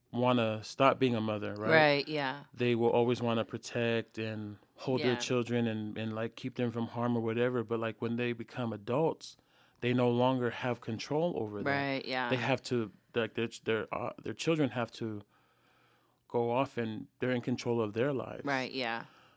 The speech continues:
Speaker 1: Um, and just to think about, like, your question is, like,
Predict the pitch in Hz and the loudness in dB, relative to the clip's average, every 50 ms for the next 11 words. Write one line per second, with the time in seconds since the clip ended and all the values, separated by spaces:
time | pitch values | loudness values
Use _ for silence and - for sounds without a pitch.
0 | _ - 110 110 110 107 107 104 107 110 110 110 117 113 - _ _ _ _ _ | _ -6 -4 -4 -2 -2 -4 -4 -4 -6 -8 -10 -12 -14 -18 _ _ _ _ _
1 | _ _ _ _ _ _ _ _ _ _ - - _ _ _ _ _ _ _ 117 | _ _ _ _ _ _ _ _ _ _ -14 -14 _ _ _ _ _ _ _ -4
2 | 120 117 113 113 127 123 - - 123 - - 127 120 120 120 110 117 113 95 110 | -4 -2 -2 -2 -4 -4 -4 -6 -6 -4 -4 -2 0 0 0 0 0 0 2 0
3 | 107 104 - 107 104 - - 165 190 185 185 165 147 123 117 117 113 107 - | 0 -2 -2 -4 -4 0 2 2 2 2 2 2 2 2 2 2 0 -2 -4